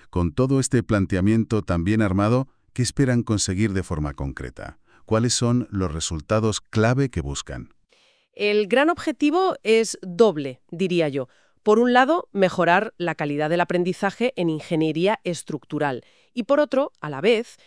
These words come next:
Speaker 2: desarrollar en los estudiantes las competencias necesarias para usar la I A de forma potente y responsable.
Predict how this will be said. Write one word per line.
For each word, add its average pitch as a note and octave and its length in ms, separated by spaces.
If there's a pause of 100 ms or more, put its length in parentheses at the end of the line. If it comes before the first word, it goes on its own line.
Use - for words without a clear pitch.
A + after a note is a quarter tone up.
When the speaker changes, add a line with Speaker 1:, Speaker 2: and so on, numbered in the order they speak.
(180)
Speaker 2:
desarrollar E3 640
en F#3 80
los F#3+ 160
estudiantes G3+ 800
las E3 340
competencias E3 840
necesarias G#3+ 840
para D#3+ 180
usar F3 480
la F#3 220
I G3 160
A G3 240
de D#3+ 180
forma E3+ 420 (120)
potente E3+ 640
y G3 120
responsable. C#3 760